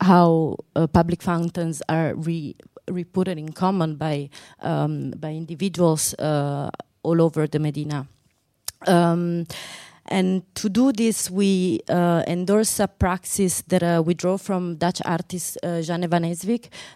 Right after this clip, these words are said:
that talks about preparing for the not yet, um, which invites cultural actors to radicalize localities. And by ra-, radicalizing, uh, she means, uh, a process of both rooting and making emerge, um,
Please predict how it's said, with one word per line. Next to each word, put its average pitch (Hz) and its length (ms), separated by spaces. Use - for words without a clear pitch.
that 170 160
talks 196 400
about 175 500
preparing 190 440
for 175 160
the 165 100
not 147 280
yet, - 340
um, 180 460
which 202 240
invites 226 440
cultural 185 520
actors 180 600
to - 140
radicalize 180 760
localities. 175 760
And 175 220
by 190 160
ra-, 190 160
radicalizing, 185 1000
uh, 170 240
she 202 280
means, 190 640
uh, 175 300
a - 80
process 220 480
of 170 180
both 185 260
rooting 240 640
and 180 200
making 185 320
emerge, 180 520
um, 175 420